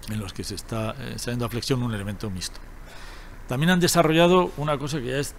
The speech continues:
tres elementos: madera, el elemento metálico en el, en el alma y luego losas prefabricadas de hormigón. Pues sigue siendo construcción en seco, ¿no? También en la misma universidad. Los tableros,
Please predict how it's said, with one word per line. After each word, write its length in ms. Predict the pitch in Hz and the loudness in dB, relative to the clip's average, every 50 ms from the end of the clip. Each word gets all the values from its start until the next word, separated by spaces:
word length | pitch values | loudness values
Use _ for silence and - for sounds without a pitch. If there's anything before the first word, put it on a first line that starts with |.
| - - | -8 -2
tres 320 | - 139 151 135 - - | 0 2 2 2 2 0
elementos: 560 | 127 120 120 147 170 147 - - 90 - - | 0 0 0 0 -2 -2 -4 -8 -12 -10 -8
madera, 460 | 104 104 117 127 151 160 180 196 208 - - - - - - - - - - - - - - - - | -6 -2 0 2 2 2 2 0 -2 -4 -10 -14 -14 -14 -14 -16 -16 -16 -16 -16 -16 -16 -14 -10 -6
el 240 | - 120 123 - - | -4 -4 -4 -4 -4
elemento 720 | - 123 127 127 131 160 160 143 - 160 156 151 147 135 - - - - - - - 175 160 143 | -2 -2 0 0 0 0 -2 -2 0 2 4 4 4 2 -2 -6 -14 -16 -16 -14 -12 -12 -8 -6
metálico 520 | 131 131 127 165 175 156 123 117 104 92 - - - - - - - - - - - | -4 2 4 4 4 4 2 -2 -4 -6 -8 -12 -14 -16 -16 -14 -12 -12 -10 -8 -6
en 240 | 127 117 113 110 | -4 -2 -2 -2
el, 140 | 113 110 110 - | -2 -2 -2 -4
en 140 | 120 113 110 | -4 -2 0
el 100 | 113 139 | 4 4
alma 400 | 165 170 160 170 196 220 220 - - | 4 4 4 0 0 -2 -4 -6 -4
y 100 | - 127 | -2 0
luego 320 | 127 147 160 165 190 196 214 | 0 2 2 0 0 -2 -2
losas 540 | 190 131 160 151 - 165 165 156 - - - - - - | 0 0 0 2 2 2 2 2 0 -4 -6 -10 -10 -8
prefabricadas 760 | - 123 110 - 123 104 110 117 - 139 143 143 160 156 143 - | -6 -6 -6 -4 -4 -4 -4 -4 -2 -2 0 0 -2 -2 -2 -4
de 120 | 123 123 | -2 -2
hormigón. 420 | 113 107 104 101 107 120 139 113 - - - - - - - - - - - - - - - - - | -2 -2 -2 -2 -2 0 0 -2 -2 -6 -12 -16 -16 -16 -16 -16 -16 -16 -16 -16 -16 -16 -16 -16 -14
Pues 160 | - 73 - - | -14 -12 -12 -10
sigue 280 | - - 139 131 139 131 | -4 -2 0 0 0 0
siendo 280 | - 143 139 139 139 | 0 -2 -2 -2 -2
construcción 420 | 120 127 - - 156 - 143 120 110 | -2 -4 -4 -6 -4 -4 -2 -2 -2
en 80 | 101 | -4
seco, 260 | - - 107 95 - - - - - | -4 -6 -8 -8 -10 -12 -16 -14 -14
¿no? 80 | - 180 - - - - | -12 -12 -12 -14 -8 -6
También 320 | - 110 107 120 131 135 | -4 -2 0 0 0 0
en 120 | 139 127 113 | 0 0 0
la 80 | 107 | -2
misma 320 | 107 113 113 113 113 113 113 | -2 -4 -4 -2 -2 -2 -2
universidad. 520 | 107 104 101 95 90 - - - - - - - - - - - - - - - - - - - - - - - - - - - - - - - - - - - - - - - - - | -2 -2 -4 -4 -6 -6 -6 -6 -8 -8 -10 -10 -10 -12 -12 -14 -16 -16 -16 -14 -14 -14 -14 -16 -14 -14 -14 -14 -14 -14 -14 -14 -14 -14 -14 -14 -14 -16 -16 -16 -16 -16 -16 -16 -6 -2
Los 160 | - 123 - | -2 -2 -2
tableros, 600 | - 127 123 160 190 185 185 190 190 - - - | 0 0 4 4 4 4 4 2 -2 -4 -10 -12